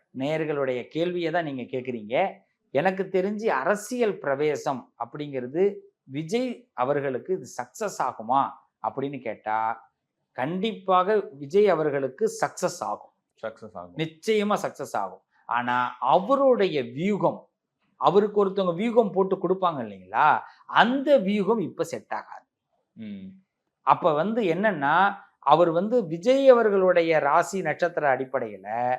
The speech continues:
Speaker 1: கடகத்தின் பார் சந்திரனுடைய பாக்கியம் எப்பயுமே என்ன ஆகும் அப்படின்னா, அவங்கள கீழே விழ வைக்காது. அவங்களுக்கு ஒரு தவறு நடக்குதுன்னா அதை மாத்திக்கிறதுக்கான முயற்சி பண்ணுவாங்க. அரசியலை பொறுத்த வரைக்கும் நிறைய தவறுகள் செய்வோங்க, இதான் அரசியல்.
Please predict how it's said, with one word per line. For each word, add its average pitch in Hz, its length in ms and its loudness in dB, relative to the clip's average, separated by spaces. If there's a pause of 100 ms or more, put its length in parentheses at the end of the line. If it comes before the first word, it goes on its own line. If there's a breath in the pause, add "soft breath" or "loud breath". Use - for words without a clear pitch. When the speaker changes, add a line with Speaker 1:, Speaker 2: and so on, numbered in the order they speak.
(440)
Speaker 1:
கடகத்தின் 196 600 0
பார் 185 420 4
சந்திரனுடைய 165 720 -4
பாக்கியம் 160 480 2
எப்பயுமே 170 400 -8
என்ன 175 200 -4
ஆகும் 135 320 -4
அப்படின்னா, 147 600 0 (380 soft breath)
அவங்கள 147 360 -2
கீழே 220 300 -2
விழ 175 280 0
வைக்காது. 131 460 -4 (540)
அவங்களுக்கு 160 520 -2
ஒரு 143 320 -2
தவறு 247 580 8
நடக்குதுன்னா 196 500 2
அதை 202 260 4
மாத்திக்கிறதுக்கான 202 1000 2
முயற்சி 170 360 -4
பண்ணுவாங்க. 131 340 -4 (420)
அரசியலை 208 540 4
பொறுத்த 185 280 2
வரைக்கும் 180 320 0
நிறைய 180 480 0
தவறுகள் 180 580 0
செய்வோங்க, 143 400 -4 (520)
இதான் 143 220 -2
அரசியல். 135 360 -8